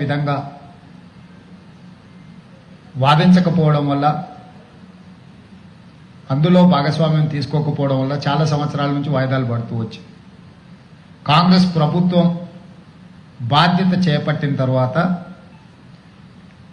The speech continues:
మిత్రుడు దామోదర్ రాజనరసింహ గారిని పిలిచి సుప్రీంకోర్టులో కేసు, మాదిగ వర్గీకరణ, ఉపకులాలకు సంబంధించి కేసు ఉన్నది, తెలంగాణ రాష్ట్ర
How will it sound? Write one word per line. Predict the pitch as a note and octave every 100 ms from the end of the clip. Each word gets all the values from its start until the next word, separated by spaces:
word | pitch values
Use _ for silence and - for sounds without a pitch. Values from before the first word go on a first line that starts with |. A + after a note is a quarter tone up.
| -
మిత్రుడు | C#3+ E3+ F3+ F#3 F#3
దామోదర్ | D#3 E3 F3 F3+ D#3 D3+
రాజనరసింహ | D3+ D3+ D3 - D3+ C#3
గారిని | C#3 B2+ C3+
పిలిచి | B2 B2 - F3+ - - - - - - - - - - - - - - - -
సుప్రీంకోర్టులో | E3+ F3+ G#3 G3+ F#3 F3 F3 E3+ F3 F3+ F3
కేసు, | D3+ D#3+ F3 F3+ F3 - - - - - - - - - - - - - B2
మాదిగ | D3+ D#3+ E3 D3+
వర్గీకరణ, | C#3 B2+ D3 C#3+ C3+ C#3+ C#3+ C#3
ఉపకులాలకు | B2+ D3 - C#3+ C#3 C3+ C3
సంబంధించి | C3 C3+ C3+ B2 C3 B2 - - - - -
కేసు | C3+ C3+ C3+
ఉన్నది, | A#2+ C3 C#3+ F#3 - - - - - - - - - - -
తెలంగాణ | C#3+ F3 F#3 F#3+ F#3 D#3+
రాష్ట్ర | E3 F#3